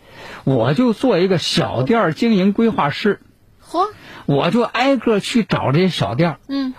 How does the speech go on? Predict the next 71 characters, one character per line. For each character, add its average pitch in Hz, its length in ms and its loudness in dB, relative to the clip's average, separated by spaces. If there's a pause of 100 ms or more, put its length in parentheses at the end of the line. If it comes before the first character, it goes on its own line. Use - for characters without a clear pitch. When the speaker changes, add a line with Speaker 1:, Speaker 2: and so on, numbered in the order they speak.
Speaker 1:
我 123 160 0
就 175 120 2
给 120 140 0
他 117 160 -2
们 143 80 0
说， 147 260 -6 (160)
说 143 160 0
这 180 140 2
个 160 80 4
时 131 160 2
候 127 180 2 (400)
你 135 140 4
们 151 140 4
也 175 120 4
想 127 300 2 (340)
把 113 180 0
自 156 140 0
己 127 120 2
这 135 80 4
个 147 80 4
线 185 280 0
下 156 200 2
业 147 160 2
务 120 100 0
发 156 220 -2
展 135 80 4
到 135 100 4
网 107 220 2
上 135 140 4
去 151 100 2
吗？ 143 160 4
Speaker 2:
嗯。 277 460 0 (380)
Speaker 1:
你 180 120 2
们 196 100 6
要 226 180 2
想 165 180 2
把 127 120 0
这 143 100 0
线 196 280 0
下 185 180 0
业 175 120 2
务 156 80 2
发 180 240 -2
展 107 140 0
到 147 60 2
网 110 180 0
上 135 80 2
去， 143 120 2
那 226 200 0
我 135 200 2
教 233 280 0
给 190 80 2
你 131 120 2
们 131 140 2
怎 90 160 -4
么 101 100 -6
一 139 120 0
步 185 160 0
一 143 100 2
步 143 160 2
做。 - 200 -2 (120)
Speaker 2:
啊， 240 80 -6
利 311 100 0
用 262 160 0
自 311 120 -2
己 233 100 0
的 208 100 -2
专 285 220 -2
业 240 280 -2
知 294 220 -2
识。 240 200 -6